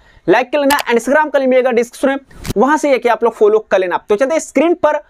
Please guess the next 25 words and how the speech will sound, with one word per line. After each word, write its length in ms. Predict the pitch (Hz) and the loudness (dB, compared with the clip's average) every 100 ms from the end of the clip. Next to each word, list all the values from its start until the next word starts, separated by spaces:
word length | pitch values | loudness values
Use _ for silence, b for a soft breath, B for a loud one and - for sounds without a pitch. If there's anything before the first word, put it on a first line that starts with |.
| _ - | _ 0
और 60 | |
आप 140 | 214 214 | 0 0
लोग 100 | 247 | -4
को 60 | |
चलकर 400 | 247 226 208 233 - _ _ - 135 | 0 0 0 -2 -4 _ _ -10 -4
बता 300 | 131 196 185 | -2 0 0
देते 220 | 151 139 | -2 -8
हैं। 220 | 143 - _ _ _ - _ - B B B B | -10 -14 _ _ _ -20 _ -20 B B B B
तो 60 | 202 | 0
finally 220 | 233 285 | 2 0
दोस्तों, 220 | 320 359 | 0 0
side 280 | 320 247 254 | 2 2 2
में 140 | 294 269 | 2 2
screen 280 | - 302 330 | 0 0 0
recording 300 | 339 294 240 | 2 0 2
देखने 180 | 247 254 | 2 2
को 40 | |
मिलेगा। 300 | 240 180 - _ B B B B | 2 2 -2 _ B B B B
अब 80 | 240 | 2
दोस्तों, 280 | 330 - 359 | 4 4 2
ये 120 | 349 | 2
फोन 320 | 349 277 330 | 2 2 2
मेरे 160 | 320 302 | 2 2
पास 300 | - 262 | 2 2
है, 60 | 294 | 2